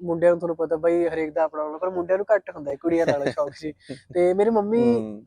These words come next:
Speaker 1: ਹਮੇਸ਼ਾ ਕਹਿੰਦੇ ਸੀ, ਕਹਿੰਦੇ "ਪੁੱਤ ਰੋਟੀ ਰਾਟੀ ਸਿੱਖ ਲੈ ਬਣਾਉਣੀ, ਕਰ ਲੇਗਾ।" ਮੈਂ ਬਸ ਵੈਸੇ ਹੀ ਉਹਨਾਂ ਨੂੰ ਦੇਖਦਾ ਸੀ, ਮੇਰੀ ਅੱਜ ਤੱਕ ਇੰਡੀਆ ਕਦੇ ਗੋਲ ਰੋਟੀ ਨਹੀਂ ਬਣੀ, ਨਾ ਮੈਂ ਬਣਾਉਣ ਦੀ ਕੋਸ਼ਿਸ਼ ਕਰੀ ਹੈ। ਬਾਈ ਆਦਤ ਹੁੰਦੀ ਸੀ,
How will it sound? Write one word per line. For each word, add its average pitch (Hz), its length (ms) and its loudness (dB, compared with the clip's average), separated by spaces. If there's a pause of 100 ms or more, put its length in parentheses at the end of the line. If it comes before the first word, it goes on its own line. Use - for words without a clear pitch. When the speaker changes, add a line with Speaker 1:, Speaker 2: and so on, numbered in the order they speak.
Speaker 1:
ਹਮੇਸ਼ਾ 185 240 2
ਕਹਿੰਦੇ 170 220 2
ਸੀ, 180 60 0
ਕਹਿੰਦੇ 175 160 2
"ਪੁੱਤ 190 340 -6
ਰੋਟੀ 147 240 -4
ਰਾਟੀ 151 240 -6
ਸਿੱਖ 151 280 -10
ਲੈ 151 140 2
ਬਣਾਉਣੀ, 165 460 -2
ਕਰ 147 180 0
ਲੇਗਾ।" 160 340 -4 (340)
ਮੈਂ 202 80 4
ਬਸ 220 200 2
ਵੈਸੇ 196 260 6
ਹੀ 208 60 4
ਉਹਨਾਂ 208 120 2
ਨੂੰ 220 100 0
ਦੇਖਦਾ 180 300 6
ਸੀ, 208 160 -2
ਮੇਰੀ 220 220 4
ਅੱਜ 196 120 2
ਤੱਕ 208 180 -4
ਇੰਡੀਆ 190 340 0
ਕਦੇ 196 200 0
ਗੋਲ 175 220 2
ਰੋਟੀ 170 280 -2
ਨਹੀਂ 151 100 -4
ਬਣੀ, 135 220 -8
ਨਾ 190 200 4
ਮੈਂ 208 100 0
ਬਣਾਉਣ 208 280 0
ਦੀ 196 80 -10
ਕੋਸ਼ਿਸ਼ 151 340 -4
ਕਰੀ 143 240 -4
ਹੈ। 143 120 -4 (380)
ਬਾਈ 208 120 4
ਆਦਤ 196 260 6
ਹੁੰਦੀ 185 300 -4
ਸੀ, 190 260 -6